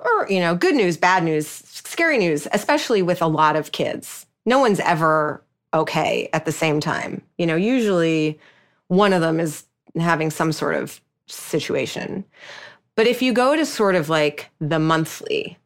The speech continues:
or you take yourself, like, ten thousand, thirty thousand feet up and you look at that graph, it starts to smooth out.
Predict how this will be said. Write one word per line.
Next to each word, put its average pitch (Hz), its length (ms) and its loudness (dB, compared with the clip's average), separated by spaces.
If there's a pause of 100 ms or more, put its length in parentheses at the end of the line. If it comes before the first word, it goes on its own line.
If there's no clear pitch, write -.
(180)
or - 60 2
you 190 160 2
take 214 260 0
yourself, 190 480 0
like, 139 240 -2
ten 196 240 0
thousand, 151 420 0
thirty 160 240 0
thousand 147 400 -2
feet 156 220 -2
up - 240 -2
and 185 180 0
you 180 100 0
look 214 400 -2
at 160 240 -4
that 151 280 -2
graph, - 760 -4 (440)
it 202 160 -2
starts 214 360 0
to 214 100 0
smooth 160 460 0
out. - 340 -2